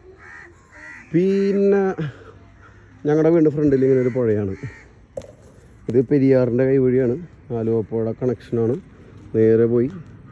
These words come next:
ചെറായിലോട്ട് കയറും. അത്യാവശ്യം നല്ല മീനുള്ള പുഴ കേട്ടോ. ഇപ്പം ഇത്തവണ ഞാൻ വന്നപ്പോൾ ഇഷ്ടം പോലെ കരിമീനും ചെമ്പല്ലിയൊക്കെ ഉണ്ട്.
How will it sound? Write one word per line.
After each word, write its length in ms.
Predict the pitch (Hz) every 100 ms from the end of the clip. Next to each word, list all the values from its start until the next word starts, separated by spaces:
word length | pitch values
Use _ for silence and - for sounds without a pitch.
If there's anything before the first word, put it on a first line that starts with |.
| -
ചെറായിലോട്ട് 640 | 117 110 110 107 107 101 123
കയറും. 220 | 104 90 - - - - - - - - - - - - - - 131
അത്യാവശ്യം 420 | 120 127 123 143 139
നല്ല 140 | 135 135
മീനുള്ള 340 | 139 131 127 131
പുഴ 100 | 135 139
കേട്ടോ. 220 | 123 113 92
ഇപ്പം 160 | 101 113
ഇത്തവണ 260 | 95 113 117 123
ഞാൻ 100 | 123
വന്നപ്പോൾ 280 | 127 117 127
ഇഷ്ടം 320 | 120 _ - 135
പോലെ 120 | 139 135
കരിമീനും 400 | 143 135 131 131 131
ചെമ്പല്ലിയൊക്കെ 420 | 127 131 127 123
ഉണ്ട്. 120 | 123